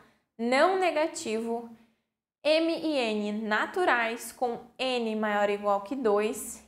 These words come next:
e P divisor comum de N e, e M, com P diferente de N e P diferente de zero, a gente tem a seguinte propriedade. Se eu tiver uma raiz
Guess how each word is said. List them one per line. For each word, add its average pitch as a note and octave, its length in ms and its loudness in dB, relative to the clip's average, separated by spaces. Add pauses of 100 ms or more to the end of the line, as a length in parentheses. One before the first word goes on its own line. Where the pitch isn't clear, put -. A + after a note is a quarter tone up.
e D4 140 0
P A#3 400 6
divisor A#3 640 2
comum D#4+ 680 4
de B3+ 140 0
N A3+ 580 -2
e, G#3 340 -6 (140)
e C4 160 4
M, A#3+ 500 0 (560)
com B3+ 200 -6
P A3 240 2
diferente G3+ 640 -6
de A3+ 100 -6
N G#3+ 580 -4 (140)
e A3 80 -8
P F3+ 260 -4
diferente F#3+ 520 -8
de A#3+ 140 -4
zero, G#3 440 4 (100)
a A3+ 120 0
gente G#3+ 320 -4
tem G#3 160 -4
a G#3 60 -6
seguinte A#3 720 -8
propriedade. - 840 -2 (580)
Se F#4+ 100 0
eu G#4+ 100 4
tiver G#4 260 4
uma F4+ 160 4
raiz D4+ 1040 -2